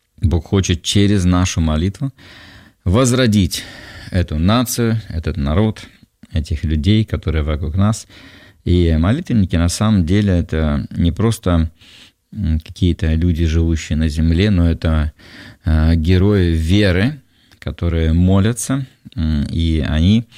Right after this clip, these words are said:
углубляются в познание Бога. Они проходят определенные сложные ситуации. И, может быть, вы видели такие, м, деревья, которые, э, укоренены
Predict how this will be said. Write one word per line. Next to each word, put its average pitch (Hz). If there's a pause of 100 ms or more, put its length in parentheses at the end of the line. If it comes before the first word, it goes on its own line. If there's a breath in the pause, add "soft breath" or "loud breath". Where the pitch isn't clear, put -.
(500 loud breath)
углубляются 98
в -
познание 80
Бога. 92 (640 soft breath)
Они 80
проходят 82
определенные 80 (120 loud breath)
сложные 78
ситуации. 104 (1300)
И, 90
может 95
быть, 85 (500 loud breath)
вы 85
видели 85
такие, 80 (140)
м, 73 (100)
деревья, 90
которые, 80 (840 loud breath)
э, 80 (160)
укоренены 98